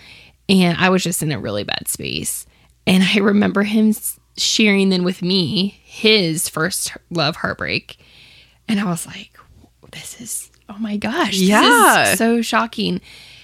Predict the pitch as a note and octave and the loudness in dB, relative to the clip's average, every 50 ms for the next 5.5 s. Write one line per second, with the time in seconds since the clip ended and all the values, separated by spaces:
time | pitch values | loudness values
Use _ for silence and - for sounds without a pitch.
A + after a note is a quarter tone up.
0 | - _ _ - - G#3+ G#3+ G#3 G3 F#3+ F#3 F3+ G3+ G3 - - - F#3+ F3+ E3+ | -20 _ _ 0 2 4 4 4 4 2 0 0 -2 -4 -4 -2 0 0 2 2
1 | D#3+ D#3 - - - - - _ _ _ _ - F#3+ F3+ F3+ G3 G#3 G#3 G3+ F#3+ | 2 0 -2 -4 -10 -20 -20 _ _ _ _ -6 -4 0 2 2 2 2 2 2
2 | F#3+ F3+ E3+ E3+ F3 E3+ F#3 F#3 A3 A#3 - - - G3 E3+ E3+ E3+ F3 F#3 G#3 | 0 2 2 2 2 2 2 0 0 -2 -4 -4 -2 0 2 2 2 2 2 2
3 | A#3 B3+ - - F3 F3 E3+ E3+ E3 E3+ F3 - F3 F3 F3+ F3+ F3+ F3 - F3+ | 2 2 2 2 4 4 4 2 0 -2 -2 -2 0 2 2 2 0 0 -2 -2
4 | F3 - - - - - - A3 - - - G#3 - - - G3+ G3 G3 F#3+ F#3 | -4 -4 -4 -6 -6 -6 -4 -4 -4 -6 -6 -8 -6 -2 -2 0 0 0 0 0
5 | F3+ F3+ E3 D3 C#3+ D#3+ - - - - | 0 0 0 0 -2 -6 -8 -12 -16 -16